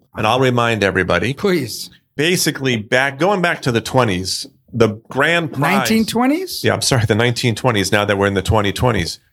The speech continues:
Speaker 1: Yikes. In any event, back when, when you won a horse race, the big prize was an apple.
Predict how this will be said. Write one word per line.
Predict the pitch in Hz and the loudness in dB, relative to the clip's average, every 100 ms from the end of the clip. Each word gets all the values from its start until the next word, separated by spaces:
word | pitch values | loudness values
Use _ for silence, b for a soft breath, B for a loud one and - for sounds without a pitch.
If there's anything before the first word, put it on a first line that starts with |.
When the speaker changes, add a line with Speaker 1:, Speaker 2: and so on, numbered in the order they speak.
| _ | _
Speaker 1:
Yikes. | - 175 196 - - - b b b - | 2 2 2 -2 -4 -8 b b b -6
In | 135 | 0
any | 156 131 | 2 2
event, | 101 98 98 - 120 | 2 -2 -4 -12 -2
back | 147 175 - - _ _ _ | 0 0 -4 -16 _ _ _
when, | - - 123 120 120 | -20 -4 2 2 2
when | 117 120 120 | 2 2 2
you | 120 | 2
won | 131 123 | 4 4
a | |
horse | 98 127 120 110 | 2 0 -2 0
race, | 95 98 - - | 0 0 -12 -6
the | 113 | 2
big | 127 123 | 2 2
prize | 127 113 107 - | 2 2 2 0
was | 98 | 0
an | 95 | 2
apple. | 107 95 - 78 - | 0 0 -2 -4 -12